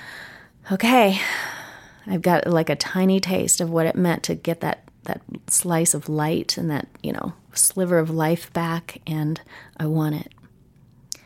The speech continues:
So it, it took, there were times I did not want to move. There were times that I, you know, there, there was so much, um,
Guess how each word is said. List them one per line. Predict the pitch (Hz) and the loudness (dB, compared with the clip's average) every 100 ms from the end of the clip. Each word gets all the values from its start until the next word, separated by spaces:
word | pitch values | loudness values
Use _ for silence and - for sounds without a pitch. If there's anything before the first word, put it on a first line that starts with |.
| - - _ _ _ _ | -18 -20 _ _ _ _
So | - 170 147 - | -2 4 4 6
it, | 165 - | 4 4
it | 170 - | 2 0
took, | 190 175 - - | 0 -2 -4 -4
there | 170 | 0
were | 165 | 0
times | 170 165 160 | 0 0 0
I | |
did | 156 156 | -4 -2
not | 170 175 156 - | 0 2 2 2
want | 175 175 - | 0 0 -2
to | - 190 | -2 2
move. | 190 208 220 208 | 2 2 0 -2
There | 160 | -2
were | 156 | -2
times | 156 160 160 170 | -2 -2 -2 -2
that | - | -4
I, | 143 143 147 - _ _ _ _ _ _ - - _ - _ | -2 -2 -4 -8 _ _ _ _ _ _ -20 -20 _ -20 _
you | 190 175 | -2 0
know, | 156 | 0
there, | 160 - | 0 -2
there | - 170 | -2 0
was | 165 - | 2 0
so | 170 | 2
much, | 170 151 - - | 0 0 -4 -6
um, | 156 147 143 | -4 -4 -4